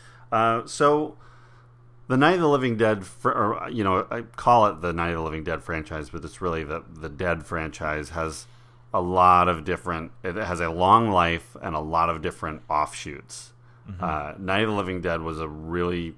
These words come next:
Speaker 1: successful, super low-budget horror movie in nineteen sixty-eight,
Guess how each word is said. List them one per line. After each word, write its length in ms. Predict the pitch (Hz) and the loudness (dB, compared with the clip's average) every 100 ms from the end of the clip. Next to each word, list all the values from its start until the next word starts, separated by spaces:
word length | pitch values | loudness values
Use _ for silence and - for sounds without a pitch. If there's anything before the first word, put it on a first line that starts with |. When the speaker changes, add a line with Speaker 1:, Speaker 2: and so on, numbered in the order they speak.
| - | -16
Speaker 1:
successful, 840 | - 92 - - 87 - 92 82 | -12 -10 -8 -2 -2 -4 -6 -6
super 400 | 76 - 80 82 | -6 -10 -8 -8
low-budget 680 | 78 78 80 80 80 80 80 - - - - - - - | -4 -2 0 0 -2 -4 -8 -10 -20 -20 -20 -20 -20 -10
horror 340 | 92 82 80 | -2 0 0
movie 300 | 80 76 80 | -2 -6 -8
in 60 | 76 | -8
nineteen 320 | 76 76 80 | -10 -10 -12
sixty-eight, 640 | - 85 - 90 73 76 | -12 -14 -12 -10 -8 -10